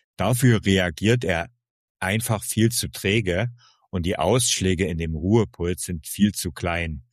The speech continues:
Also nach zwei Wochen Urlaub kann er ein, zwei Schläge höher liegen, das geht aber im normalen Alltagsrauschen völlig unter. Wofür der Ruhepuls aber dennoch taugt, ist eben die andere Frage, nämlich die, ob du gesund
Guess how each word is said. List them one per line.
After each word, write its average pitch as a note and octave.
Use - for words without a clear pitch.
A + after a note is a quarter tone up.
Also F#2
nach F#2
zwei G#2
Wochen B2
Urlaub A#2+
kann F#2
er F#2+
ein, G2+
zwei G#2
Schläge G2
höher G2
liegen, B2
das F#2+
geht G2+
aber G2
im F#2
normalen F2
Alltagsrauschen F2+
völlig G2
unter. F2
Wofür G2+
der C3
Ruhepuls A#2+
aber F2+
dennoch B2
taugt, A#2
ist -
eben F#2+
die E2+
andere C3
Frage, B2
nämlich G2
die, G#3+
ob -
du F2
gesund C3+